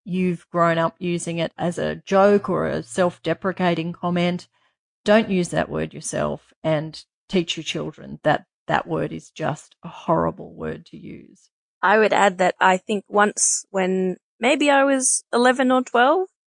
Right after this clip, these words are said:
Speaker 2: and we were having a gathering at our house and you guys were there and I had s-, I used that word and I called my brother that word and you gave me the most steely expression and I've never,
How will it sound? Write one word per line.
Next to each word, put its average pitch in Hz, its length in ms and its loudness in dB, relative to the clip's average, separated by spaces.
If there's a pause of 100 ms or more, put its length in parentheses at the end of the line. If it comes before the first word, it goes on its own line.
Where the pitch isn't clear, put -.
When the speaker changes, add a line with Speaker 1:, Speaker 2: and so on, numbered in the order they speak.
Speaker 2:
and 190 220 -2
we 185 120 2
were 190 80 0
having 214 300 0
a 196 60 -2
gathering 190 420 2
at 180 80 -2
our 185 180 4
house 196 320 0
and 185 220 -4 (580)
you 226 140 0
guys 226 280 4
were 233 80 0
there 226 260 6
and 208 100 4
I 208 100 6
had 233 180 2
s-, - 180 -2
I 196 140 2
used 226 320 -2
that - 140 0
word 202 380 2
and 190 100 -2
I 185 60 0
called 202 300 -4
my 196 100 0
brother 214 340 0
that 185 220 0
word 170 320 0 (120)
and 190 180 -6
you 220 180 -4
gave 233 320 0
me 220 120 -2
the 202 120 -8
most 190 340 -6
steely 269 600 -2
expression 196 760 -8 (600)
and 208 140 2
I've 202 160 2
never, 220 720 2